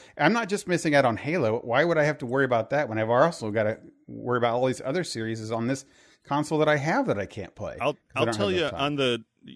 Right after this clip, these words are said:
Speaker 2: you know, I, I mentioned my, my PlayStation thing. There are several things that act as a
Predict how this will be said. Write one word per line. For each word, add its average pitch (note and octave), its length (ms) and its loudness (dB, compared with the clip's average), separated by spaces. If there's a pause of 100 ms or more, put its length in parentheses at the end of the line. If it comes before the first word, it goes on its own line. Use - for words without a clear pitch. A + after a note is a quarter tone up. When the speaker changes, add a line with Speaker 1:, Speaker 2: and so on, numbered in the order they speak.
(100)
Speaker 2:
you A2+ 160 -10
know, G#2+ 160 -8
I, G#2 120 -8 (160)
I G#2 80 -12
mentioned G#2 400 -12
my, F#2+ 320 -12
my F#2+ 200 -16
PlayStation F#2+ 580 -14
thing. F#2+ 200 -14
There G2+ 120 -8
are A2 60 -8
several C#3+ 360 -4
things B2+ 320 -6
that G2+ 160 -10
act G2 280 -12
as F#2 120 -16
a F2 140 -14